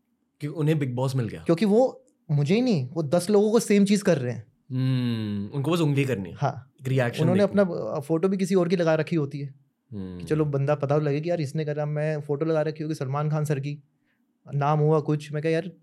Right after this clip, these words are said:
Speaker 2: क्या बात करूँ मैं, फॉलोअर्स
Speaker 1: हम्म।
Speaker 2: होंगे दो।
Speaker 1: <laughs>
Speaker 2: और वो हर के, अ, उस पे होगा, कमेंट्स में, और सेम लाइन, ये, ये, ये, ये करके।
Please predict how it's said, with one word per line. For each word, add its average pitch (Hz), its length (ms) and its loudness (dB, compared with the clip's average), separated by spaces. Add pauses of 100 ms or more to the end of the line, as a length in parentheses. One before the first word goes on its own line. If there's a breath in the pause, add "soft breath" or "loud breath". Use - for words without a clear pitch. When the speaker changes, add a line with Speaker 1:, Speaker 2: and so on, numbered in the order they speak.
(320)
Speaker 2:
क्या 175 120 4
बात 190 200 0
करूँ 131 220 0
मैं, 123 140 -10
फॉलोअर्स 151 380 4
Speaker 1:
हम्म। 160 80 2
Speaker 2:
होंगे 160 160 4
दो। 151 400 0
Speaker 1:
<laughs> 139 720 0
Speaker 2:
और 165 120 4
वो 196 100 6
हर 165 220 4
के, 226 420 2 (680 soft breath)
अ, 156 460 4
उस 131 100 -2
पे - 100 2
होगा, 123 380 2 (880)
कमेंट्स 156 380 4
में, 110 120 -6 (520)
और 139 60 -4
सेम 175 300 4
लाइन, 120 260 -2 (140)
ये, 139 100 0
ये, 131 260 2
ये, 127 140 0
ये 131 60 -2
करके। 131 340 -10